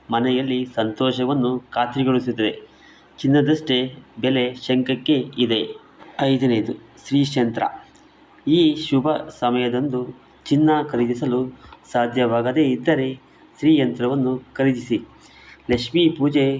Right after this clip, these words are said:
ನಡೆಯುವ ಸ್ಥಳದಲ್ಲಿ ಇದನ್ನು ಇರಿಸಿ. ಇದರ ಮೂಲಕ ವಿಷ್ಣು ಮತ್ತು ಲಕ್ಷ್ಮೀ ದೇವಿಯ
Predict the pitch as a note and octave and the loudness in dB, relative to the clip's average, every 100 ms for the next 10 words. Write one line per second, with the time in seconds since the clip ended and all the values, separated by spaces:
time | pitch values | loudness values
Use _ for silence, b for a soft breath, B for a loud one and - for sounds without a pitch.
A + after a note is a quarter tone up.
0 | - A#2+ B2 C3 A#2+ A#2+ A#2 A#2 C3+ B2+ | -6 -2 0 2 0 0 0 2 2 0
1 | B2+ - B2 C3+ A#2+ B2 - A2+ B2+ B2+ | -2 0 2 2 2 -2 -2 0 0 2
2 | A2 - - - B B B B - B2 | -2 -4 -20 -20 B B B B -2 0
3 | C3 A#2+ A#2+ D3+ C#3+ A#2+ A#2+ A#2+ - B2+ | 2 0 -2 -2 -2 0 -2 -2 -4 -4
4 | - - E3 D#3 C3 B2+ C#3 A#2+ A2+ - | -2 0 2 0 -4 0 2 2 0 -2
5 | B2 B2 B2+ C#3 B2 | -2 0 2 2 2